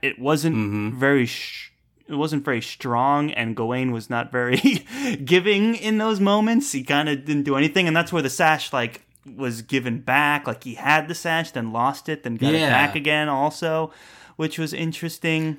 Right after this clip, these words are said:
Speaker 2: Because in, in the beginning of the movie, they set up that, uh, the Green Knight is not a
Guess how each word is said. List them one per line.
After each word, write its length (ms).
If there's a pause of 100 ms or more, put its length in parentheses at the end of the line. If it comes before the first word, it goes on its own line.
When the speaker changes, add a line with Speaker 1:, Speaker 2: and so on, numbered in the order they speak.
Speaker 2:
Because 340
in, 180
in 180
the 60
beginning 480
of 80
the 80
movie, 480
they 200
set 420
up 320 (180)
that, 480
uh, 480 (140)
the 140
Green 420
Knight 420 (140)
is 420
not 200
a 100